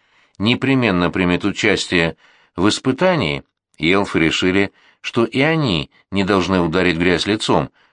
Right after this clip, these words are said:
чтобы доказать свое соответствие критериям Тукаля. Обсуждение кандидатур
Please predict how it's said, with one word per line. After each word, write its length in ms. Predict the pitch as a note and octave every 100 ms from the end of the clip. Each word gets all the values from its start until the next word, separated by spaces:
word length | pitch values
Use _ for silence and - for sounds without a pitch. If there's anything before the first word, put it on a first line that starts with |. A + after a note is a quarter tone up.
| _
чтобы 320 | - D#2 D#2
доказать 440 | D2 D#2 D2+ F2
свое 280 | - D#2+ E2
соответствие 800 | D2 D#2+ D#2+ E2+ E2+ - F#2 F#2+
критериям 560 | - F#2+ F2 F#2 E2+ E2
Тукаля. 680 | - C3 - D2+ C#2+ C#2 B1+ _ _ _ _ _ _ _ _ _ _ _ _ _ _ _ _ _ _ - _
Обсуждение 800 | F#2 F2 - A#2+ G#2+ E3 E3+ D#3+
кандидатур 760 | D3+ D3 C3+ C3+ C#3+ C#3+ E3+